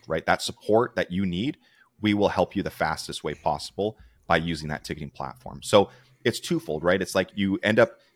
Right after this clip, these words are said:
getting your customers to have a really great experience where they know every time they have a question, they go to one spot, they open a ticket, it gets responded usually the same day, sometimes within a couple hours, sometimes within a few minutes. If we happen to be in there and we see a ticket come in immediately that I can answer,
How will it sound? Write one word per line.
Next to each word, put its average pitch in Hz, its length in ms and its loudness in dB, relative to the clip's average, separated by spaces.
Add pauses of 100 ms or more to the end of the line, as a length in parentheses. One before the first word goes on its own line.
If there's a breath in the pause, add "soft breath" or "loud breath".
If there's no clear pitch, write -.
(160)
getting 107 200 2
your 107 80 0
customers 101 400 0
to 90 60 -4
have 87 160 -4
a 82 40 -4
really 92 220 -2
great 113 180 0
experience 85 500 -10
where 85 280 -2
they 95 120 2
know 98 360 2 (140)
every 92 200 4
time 107 200 -2
they 95 80 -2
have 90 100 -4
a - 60 -10
question, 110 420 -2 (260 soft breath)
they 92 80 0
go 82 120 2
to 80 60 -2
one 92 200 0
spot, - 480 0
they 69 120 -8
open 90 240 -6
a - 120 -14
ticket, 92 320 0 (300 soft breath)
it 87 80 -2
gets 82 200 2
responded 87 440 0
usually 95 300 -2
the 87 80 -8
same 92 260 -2
day, 82 360 -2
sometimes 90 380 -2
within 87 160 -6
a - 40 -14
couple 87 280 -2
hours, 80 260 -2 (200 soft breath)
sometimes 123 440 2
within 95 200 -2
a 76 40 -4
few 90 200 -6
minutes. 73 400 -6
If - 140 -16
we 82 100 -2
happen 85 240 0
to 80 60 -4
be 78 180 -6
in 92 80 0
there 76 120 -4
and 76 80 -6
we 73 60 -8
see - 140 -6
a 78 40 0
ticket 80 260 -6
come 82 120 -6
in 78 100 -2
immediately 78 400 -6
that 76 180 -4
I 82 60 -10
can - 160 -10
answer, 82 400 -2